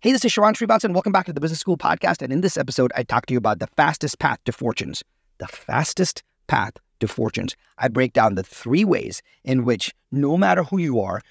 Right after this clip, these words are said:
no matter what personality you have, no matter what your unique ability is, no matter what your,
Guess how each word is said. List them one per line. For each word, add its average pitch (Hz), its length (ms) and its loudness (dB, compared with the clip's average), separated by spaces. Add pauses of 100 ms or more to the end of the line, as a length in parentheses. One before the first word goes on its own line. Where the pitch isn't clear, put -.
(140)
no 156 180 2
matter 170 240 4
what 165 180 0
personality 123 500 0
you 110 80 -4
have, 98 120 -4 (220)
no 208 180 2
matter 208 220 4
what 185 200 -2
your 180 80 2
unique 165 280 -2
ability 139 420 0
is, 95 140 -8 (240)
no 208 240 4
matter 180 400 2
what 135 320 -2
your, 160 180 0